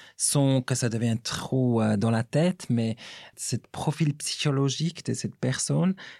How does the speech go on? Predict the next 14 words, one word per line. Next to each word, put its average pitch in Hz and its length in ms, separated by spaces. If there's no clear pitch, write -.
je 120 140
la 117 120
détourne, 151 840
je 123 100
la, 110 240
je, 120 180
je 104 140
travaille 143 440
avec 123 200
ça 160 320
et 151 60
puis 131 160
je 123 100
le, 120 140